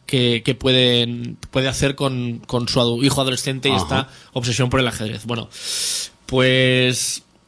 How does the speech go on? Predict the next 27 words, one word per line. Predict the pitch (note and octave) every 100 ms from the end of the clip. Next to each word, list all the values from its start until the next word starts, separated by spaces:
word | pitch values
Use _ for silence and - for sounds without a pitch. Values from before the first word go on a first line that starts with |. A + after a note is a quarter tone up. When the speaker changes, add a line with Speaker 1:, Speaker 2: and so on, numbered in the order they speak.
| _
Speaker 1:
el | C#3+ C3+ C3+
hijo | D3 - C#3+
es | C#3+
más | C#3+ -
complicado | C#3+ C3 C3+ C#3+ C#3+
de |
lo | C#3
que | C#3
parece, | C3+ D3 E3+ - A#3 D4 - _ _
con | - B2+ B2 B2+
elementos | B2+ B2 C3+ C3 C#3 C3
de | C3
thriller, | D3+ F#3 G3+ B3 F#3
vamos | C3+ B2 B2
a | C3
dejarlo | A#2+ C3 B2+ C3+
ahí, | F3+ D4+ - _ _ - - - _ _
y | - B2+ B2 A#2+ A#2
el | A#2+
hijo | B2+ C3
de | C3
Caín, | B2 A#2+ C#3+ F3 F#3+
pues, | - A#2 A#2+ A#2 - - -
puede | A#2+ A#2+ A#2+ A#2 A2+ A2+ A2
tener | A2 - A2+ A#2 A#2 A2+ G#2+ A2+ - - - - - -
sus | - - B2 A#2 A2+ - - - _ - - _ _ - -
planes. | C#3+ B2 G#2+ - - -